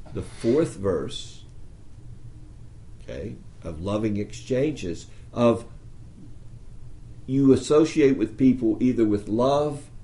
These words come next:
or just in a normal exchange. So those that are devotees,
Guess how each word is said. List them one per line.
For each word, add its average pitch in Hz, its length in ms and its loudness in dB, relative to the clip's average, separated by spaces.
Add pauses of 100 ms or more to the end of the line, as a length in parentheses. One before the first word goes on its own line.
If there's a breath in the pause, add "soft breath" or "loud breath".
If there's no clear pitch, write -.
(1400)
or 110 460 6 (1300)
just 113 400 -4
in 101 160 -2
a 98 80 0
normal 95 480 0
exchange. - 800 -12 (1300)
So 120 200 4
those 127 340 8
that 113 160 4
are 110 80 4
devotees, 123 760 4